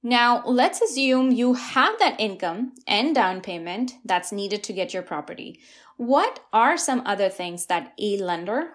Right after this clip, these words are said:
would look at? First, they want to see your general profile.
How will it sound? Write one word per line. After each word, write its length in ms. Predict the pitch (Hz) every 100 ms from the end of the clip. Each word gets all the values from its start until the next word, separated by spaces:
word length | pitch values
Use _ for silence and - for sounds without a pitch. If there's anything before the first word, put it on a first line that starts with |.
| _
would 160 | 190 175
look 280 | 156 151 -
at? 340 | - _ - _ _ _ _ - _ _
First, 560 | _ - 339 381 - -
they 220 | 214 262
want 400 | 247 190 214 220
to 80 | 254
see 200 | 254 240
your 280 | 220 196 196
general 400 | 175 180 170 170
profile. 720 | 175 - 165 - 131 - -